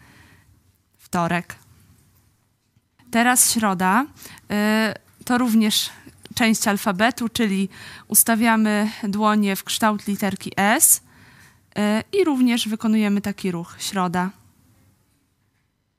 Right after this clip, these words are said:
Mhm. Środa.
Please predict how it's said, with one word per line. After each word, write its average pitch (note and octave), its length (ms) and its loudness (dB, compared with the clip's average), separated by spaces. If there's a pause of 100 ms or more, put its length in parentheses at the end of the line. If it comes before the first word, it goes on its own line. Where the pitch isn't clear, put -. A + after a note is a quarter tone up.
(540)
Mhm. G3 540 -2 (1600)
Środa. F3+ 340 -6